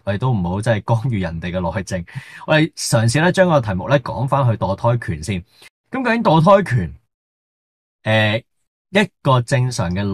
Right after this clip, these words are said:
女性，誒，佢應唔應該有一個墮胎嘅選擇權利呢？呢個我諗係今日我哋想討論嘅。因為如果你去返通識嗰個議題去講呢，好多時候都係問你應否啊，問你有啲乜嘢嘅爭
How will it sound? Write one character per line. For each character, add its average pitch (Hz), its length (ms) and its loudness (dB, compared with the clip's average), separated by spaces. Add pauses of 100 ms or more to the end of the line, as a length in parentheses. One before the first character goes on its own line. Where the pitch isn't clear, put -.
(120)
女 92 100 -2
性， 95 320 -2 (580)
誒， 87 260 -6
佢 113 160 -2
應 139 260 2
唔 101 40 -2
應 135 200 0
該 143 140 2
有 104 160 -2
一 120 40 -2
個 104 140 -6
墮 90 280 -6
胎 - 180 -4
嘅 110 180 -2
選 90 360 -6
擇 - 220 -2
權 82 300 -6
利 87 160 -6
呢？ 101 240 -6
呢 160 120 2
個 170 100 0
我 110 180 2
諗 147 180 -4
係 - 160 -4
今 135 120 -2
日 131 40 0
我 87 140 -4
哋 90 60 -6
想 107 200 -6
討 - 160 -8
論 80 140 -8
嘅。 71 100 -16 (400)
因 220 100 0
為 113 320 4
如 107 80 -2
果 151 40 2
你 160 60 4
去 139 60 4
返 143 140 2
通 143 180 -2
識 143 120 -2
嗰 127 40 -8
個 131 140 0
議 107 40 0
題 90 300 -6
去 92 60 -4
講 87 240 -6
呢， 107 180 -2 (280)
好 - 120 2
多 175 100 8
時 175 100 -4
候 92 80 -4
都 147 100 2
係 113 80 2
問 98 140 -2
你 98 260 0
應 156 220 4
否 98 260 -2
啊， 107 420 2 (280)
問 113 260 4
你 107 60 -2
有 107 80 0
啲 123 80 0
乜 143 160 -2
嘢 101 80 -8
嘅 139 100 -2
爭 139 320 2